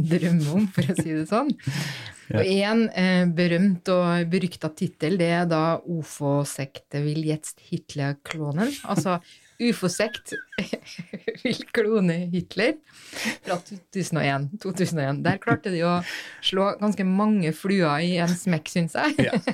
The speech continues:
Speaker 2: Hitler, ufo, kloning, alt
Speaker 1: Ja,
Speaker 2: er
Speaker 1: det er
Speaker 2: med.
Speaker 1: helt, det er kjempebra. Ehm, og denne har jeg jo, jeg har funnet det på den her Bildblogg, som har lagd en, et eget innslag, eh,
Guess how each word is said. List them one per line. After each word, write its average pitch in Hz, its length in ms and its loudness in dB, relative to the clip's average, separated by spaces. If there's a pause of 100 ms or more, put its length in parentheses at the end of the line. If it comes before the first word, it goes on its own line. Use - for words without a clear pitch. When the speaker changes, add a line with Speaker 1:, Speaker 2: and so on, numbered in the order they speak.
Speaker 2:
Hitler, 120 640 2
ufo, 110 580 0
kloning, 101 680 0
alt 101 160 0
Speaker 1:
Ja, - 80 0
Speaker 2:
er - 80 4
Speaker 1:
det - 80 2
er - 80 2
Speaker 2:
med. 170 160 -4
Speaker 1:
helt, 180 480 -2 (100)
det 185 140 2
er 175 160 -4
kjempebra. 180 760 -2 (1000)
Ehm, 190 420 2 (280)
og 220 340 2 (160)
denne 208 340 2
har 214 80 2
jeg 175 140 0
jo, 165 80 4
jeg 127 160 0
har 190 100 0
funnet 185 380 4
det 135 120 0
på 190 120 0
den 185 120 4
her 170 220 2
Bildblogg, 156 560 0
som 185 140 -2
har 180 80 2
lagd 165 280 0
en, 165 240 0
et - 220 -8
eget 151 480 -2
innslag, 143 480 -4 (220)
eh, 143 120 0